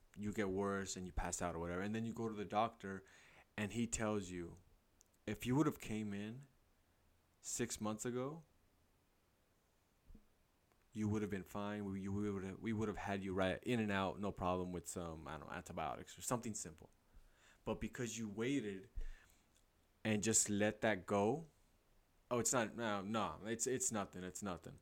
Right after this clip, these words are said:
I'd rather, I'd rather, I'd rather do this over here. Like, nah, it's nothing. Now you have to, oh, bed ri-, you're bedridden for three, four months.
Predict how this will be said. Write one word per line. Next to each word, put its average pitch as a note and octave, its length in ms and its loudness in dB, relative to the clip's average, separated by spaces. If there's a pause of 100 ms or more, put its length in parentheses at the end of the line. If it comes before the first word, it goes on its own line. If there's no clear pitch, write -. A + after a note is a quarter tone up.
(380)
I'd A2 80 4
rather, A2 320 6
I'd A2+ 120 4
rather, A2+ 260 4
I'd G2+ 80 0
rather A2+ 240 2
do F#2 160 -6
this G2 200 -2
over F2+ 140 -6
here. F#2 280 -2
Like, E2 180 -4 (120)
nah, F2+ 100 -6 (160)
it's - 160 -10
nothing. - 300 -10 (800)
Now G#2 220 4
you A2 200 4
have G#2+ 280 0
to, G2 500 -4
oh, G2+ 280 -2
bed A2 200 6
ri-, G2+ 320 4
you're G#2+ 260 4
bedridden G#2 560 4
for F#2 360 -2 (140)
three, G#2+ 180 -2
four G2+ 200 -6
months. - 440 -8